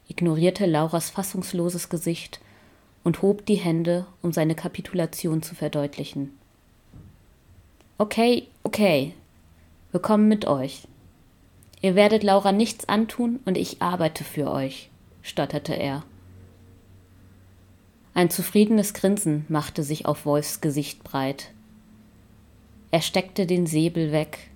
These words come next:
stampfte begeistert auf und rief: „Wunderbar, so mache ich gern Geschäfte.“ Rabiat griff er Laura am Arm und zerrte sie ohne Rücksicht auf ihre Verletzung hinaus.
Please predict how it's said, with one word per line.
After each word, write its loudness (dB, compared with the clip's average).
stampfte -2
begeistert -2
auf -4
und -4
rief: 0
„Wunderbar, 2
so -2
mache -2
ich -14
gern -4
Geschäfte.“ -10
Rabiat 4
griff -2
er 2
Laura 4
am -2
Arm -4
und 0
zerrte 0
sie -2
ohne 0
Rücksicht -4
auf -8
ihre -2
Verletzung -2
hinaus. -4